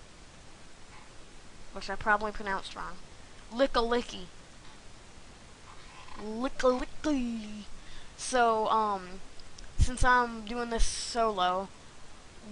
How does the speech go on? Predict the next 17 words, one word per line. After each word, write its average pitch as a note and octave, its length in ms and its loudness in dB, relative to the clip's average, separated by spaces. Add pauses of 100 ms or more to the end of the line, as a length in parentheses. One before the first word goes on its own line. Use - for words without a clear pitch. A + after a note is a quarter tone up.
(140)
why A#3 180 6
not B3+ 220 4
talk A#3 220 4
about A3 360 4 (160)
my G#3 140 -4
channel G#3+ 340 -2
some? F#3 380 -6 (360)
So, A3 480 4
um, G3 460 -2 (760)
I've G#3+ 120 2
got C4+ 220 8
Poke C#4+ 260 6
M B3 240 0
M G#3+ 140 4
O A#3+ 160 8
to G#3+ 80 2
work, F3+ 260 0